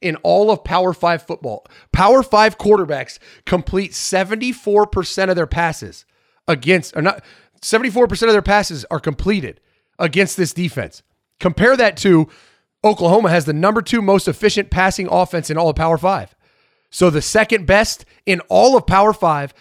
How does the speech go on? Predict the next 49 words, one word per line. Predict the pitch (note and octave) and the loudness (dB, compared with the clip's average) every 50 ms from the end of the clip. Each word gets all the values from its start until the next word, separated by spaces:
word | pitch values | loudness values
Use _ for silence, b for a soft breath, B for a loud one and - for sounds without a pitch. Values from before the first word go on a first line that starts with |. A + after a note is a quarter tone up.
| b b b b - | b b b b -8
against | E3 D#3 F3+ F#3+ D3+ - | -4 -2 0 0 0 -2
the | - E3+ | -4 -6
second | - - G#3+ G#3 G3 G#3+ G#3 G#3 | -2 0 0 0 0 0 -2 0
worst | F#3+ F#3+ F3 C#3+ - - - _ - | 2 2 2 2 0 -6 -12 _ -8
in | F#3 F3 | -6 -4
all | F#3 G3 F3+ E3+ E3 | 0 2 4 4 2
of | D3+ | 2
Power | C#3 D#3 D#3 C#3+ C3+ | 2 0 0 0 0
Five. | B2 - C3+ A2 F2 E2 - _ _ _ _ _ _ _ _ _ - | -2 -4 -6 -6 -6 -8 -14 _ _ _ _ _ _ _ _ _ -2
I | E3 F#3 | 0 2
don't | G3 F#3+ | 2 4
know | F#3+ F#3+ | 2 2
if | F#3 F3+ | 2 2
there's | F#3 F3+ D#3 D3 | 0 -2 -2 -2
a | C3+ | -6
Spencer | - - - F3+ F#3 F#3 - - - F3 F3 E3+ | -10 -8 -6 -4 -4 -4 -6 -8 -8 -8 -8 -8
Rattler | D3+ C#3 C3 D3 F3+ F#3+ F#3+ F3+ F3+ E3+ E3+ E3+ b b b b b b b b _ _ | -8 -8 -4 -4 -4 -4 -4 -4 -2 -2 -2 -4 b b b b b b b b _ _
prop | - - D#3+ E3+ F#3 G3+ A3 - - - - _ | -4 -2 0 2 2 2 0 -2 -4 -10 -18 _
for | - D#3+ D3 - | -4 -4 -2 0
over | F3+ E3+ F3+ E3+ F3 D3 | 2 2 2 0 -2 -2
passing | - D#3+ F3 F#3 F3+ F#3+ F#3+ | -2 -2 -2 -2 -2 -4 -6
yards, | F3+ F#3 F#3+ G3 - - | -4 -4 -4 -4 -6 -6
but | - D3 A#2+ - - | -8 -8 -8 -8 -10
Christ, | - - D#3 E3+ F3 D3+ G2 - - - | -12 -6 -2 0 0 0 -2 -6 -12 -20
fire | - - _ - D3 E3+ D#3 C3+ A2+ | -20 -12 _ -2 0 0 0 0 -2
it. | D#2+ - _ _ _ _ _ _ _ _ _ _ _ | -6 -10 _ _ _ _ _ _ _ _ _ _ _
Fire | _ - - - E3+ F3 E3 C3+ A2 | _ -8 -2 0 2 2 2 2 0
it. | F#2 - _ _ _ _ _ _ _ - | -4 -8 _ _ _ _ _ _ _ -8
I | B2+ | -4
mean, | C3+ C#3 | -2 0
I | D#3 G3 | 2 4
already | G3+ F#3 D#3+ C#3+ | 4 2 0 -2
fired | - - F#3+ G3 F#3+ F3 D#3 C#3 | -4 -2 0 2 2 2 0 -2
the | C#3 | -6
team | C3+ - F3+ F3+ D#3+ | -8 -6 -6 -6 -6
total | - - E3+ E3+ D#3 D3+ - | -4 -2 0 0 2 0 2
over | E3 E3 E3+ D3 C3+ C3+ B2+ | 2 0 0 0 -2 -2 -2
on | B2+ B2+ | -2 -2
Oklahoma | B2+ C#3 C3+ - C#3 B2 C3+ C#3 C3+ A#2+ | -2 -2 -2 -2 -4 -4 -2 -2 -4 -4
at | A2+ G#2+ - - | -6 -8 -8 -6
thirty, | D3 C#3+ C#3 C3 B2 A#2+ A#2 A2 - _ | -6 -4 -4 -4 -6 -6 -8 -10 -12 _
I | B2+ C#3+ | -12 -12
think | C3+ A#2 _ | -12 -10 _
thirty-one | - C#3+ C#3+ C#3+ C#3 D3 D3 | -8 -6 -6 -6 -6 -6 -6
and | C#3 C3+ | -6 -6
a | C3 | -6
half | C#3+ D3 D3 - | -6 -6 -8 -8
or | A#2+ | -8
thirty-three. | - C3+ C#3 C3 A2+ - C3+ C#3+ C#3+ D3 | -8 -8 -8 -8 -8 -6 -6 -6 -6 -6